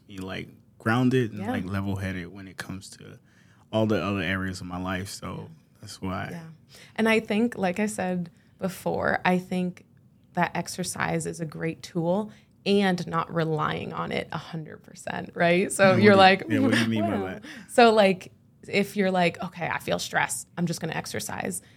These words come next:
Speaker 2: having something else you can do,
Speaker 1: Mm-hmm.
Speaker 2: you know, like talking to somebody or, like, I talk to clients about this, but, like, journaling, like, "Oh, I'm so mad at X, Y,
Speaker 1: Mm-hmm.
Speaker 2: Z, whatever happened,"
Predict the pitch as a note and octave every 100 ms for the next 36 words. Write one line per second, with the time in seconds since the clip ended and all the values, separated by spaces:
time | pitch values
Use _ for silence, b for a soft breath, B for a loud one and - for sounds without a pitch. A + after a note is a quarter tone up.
0 | B - G3+ G3 G3+ G3+ F#3 F3 D#3+ -
1 | D#3 - - - - - - - F3 -
2 | G#2 F3+ E3 E3 E3 E3 - F3 F3 E3+
3 | D#3+ - D#3 D#3 D3+ D3+ C#3+ - E3 D#3+
4 | E3 - - - _ E3+ D#3 - E3 -
5 | D#3+ F#3+ - G3 F#3 F3 E3+ F3 - F#3+
6 | G3+ E3+ A3 C4 C4 G#3 F3 E3+ E3 -
7 | B B B G#3 G#3+ G#3 F#3+ D4 B3+ G3+
8 | B3 B3 A#3 - A3 A#3 A3 A#3 A3+ G#3+
9 | G#3+ A#3 A3+ A3+ A3+ A3+ A3 A3+ A3